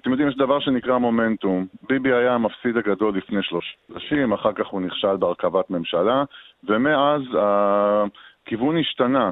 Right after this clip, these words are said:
גנץ נכשל בהרכבה של הממשלה, נתניהו צלח את הכתב אישום מבחינה ציבורית, הוא, המנדטים שלו עלו במקום לרדת, אה, עכשיו הוא מדבר כבר על להקים את גוש השישים ואחד מחדש, ואם הוא ינצח את סער, זה ייתן לו בסך הכל מומנטום של, אה,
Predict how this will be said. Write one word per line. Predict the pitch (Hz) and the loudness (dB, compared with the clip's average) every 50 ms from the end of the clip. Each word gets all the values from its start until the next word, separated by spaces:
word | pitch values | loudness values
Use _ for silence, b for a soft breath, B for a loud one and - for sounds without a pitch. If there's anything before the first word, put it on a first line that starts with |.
| - - | -4 -8
גנץ | - - 117 120 123 - - | -4 -2 0 0 0 -2 -2
נכשל | 117 101 - - 117 113 110 | -4 -4 -2 0 0 0 2
בהרכבה | 110 104 98 - 98 92 90 104 104 | 0 0 0 0 -2 0 2 2 0
של | 98 - 104 | 0 0 -2
הממשלה, | 92 92 90 87 82 - 95 101 113 123 127 123 120 117 110 107 101 95 92 92 _ _ _ - | -2 0 -2 -4 -2 -2 -2 0 2 2 2 2 2 2 2 2 0 -2 -4 -8 _ _ _ -6
נתניהו | 104 98 95 - 110 101 107 117 123 127 127 123 - - | -4 -4 -2 0 0 0 0 2 2 2 0 -2 -4 -2
צלח | - 104 104 120 123 - | 0 2 2 2 0 0
את | 127 - | -2 -2
הכתב | 107 - - - 123 120 104 | -4 -6 -2 -2 -2 0 0
אישום | 104 98 - - 123 120 | -2 -4 -2 -2 0 0
מבחינה | 117 104 - - - 98 101 110 110 - - | 0 -2 -4 -4 -4 -2 -2 -2 -2 -2 -6
ציבורית, | 107 92 87 90 90 95 113 113 95 - _ - | -8 -6 -4 -2 0 0 0 0 0 -2 _ -6
הוא, | 82 78 78 78 78 82 | -4 -4 -2 -2 -2 0
המנדטים | 82 87 85 85 95 - - 95 | 0 0 0 0 -2 -2 -2 -8
שלו | - - 95 90 87 82 B B B B B - | -8 -4 -2 0 0 -2 B B B B B -6
עלו | 90 90 87 95 104 98 | -4 -2 0 0 0 0
במקום | 90 87 87 - - 95 92 87 | -2 -2 -4 -2 -2 -2 0 2
לרדת, | 85 85 98 120 131 127 127 120 113 107 - - B B B B B B B B - - | 2 2 2 2 0 2 0 0 0 0 -4 -10 B B B B B B B B -8 -2
אה, | 87 87 87 85 80 82 85 | -2 0 2 2 2 2 2
עכשיו | 90 - - 123 113 | 0 0 0 0 0
הוא | 107 107 | 0 0
מדבר | 104 92 95 90 - 101 101 | 0 0 0 0 0 -2 -2
כבר | - - 92 95 | -2 -2 -2 0
על | 87 87 85 | 0 2 2
להקים | 85 85 - - 98 92 | 0 0 -2 -2 -2 -2
את | 90 - | -2 -4
גוש | - 98 101 - | -4 -6 -6 -6
השישים | 98 - - 82 - - 95 92 | -8 -8 -10 -10 -6 -6 -4 -2
ואחד | 85 87 - - 95 87 | -2 -2 -2 -2 -2 -2
מחדש, | 90 85 - 90 85 85 120 147 170 - - 123 | -2 -6 -4 -4 -2 0 0 0 0 -2 -4 -4
ואם | 110 110 110 110 117 - 127 135 180 | -2 0 0 0 0 0 0 0 0
הוא | 190 170 | 0 0
ינצח | 151 139 131 - - 147 147 - 160 | 0 0 -2 -2 -2 -2 0 0 -2
את | 147 _ - | -2 _ -2
סער, | - 220 214 208 202 196 190 160 | -2 0 0 2 0 0 -2 0
זה | 175 185 | 0 -2
ייתן | 180 165 - 202 196 | -2 0 -2 -2 0
לו | 190 190 | 0 0
בסך | - 160 - - 160 165 | -2 -2 -4 -2 -2 -2
הכל | 160 - 165 160 | 0 0 0 0
מומנטום | 147 135 123 123 135 143 143 - 156 143 135 | 2 2 2 2 0 0 0 0 -2 -2 -2
של, | - - 120 107 104 104 | 0 0 0 0 2 2
אה, | 101 101 101 | 2 2 2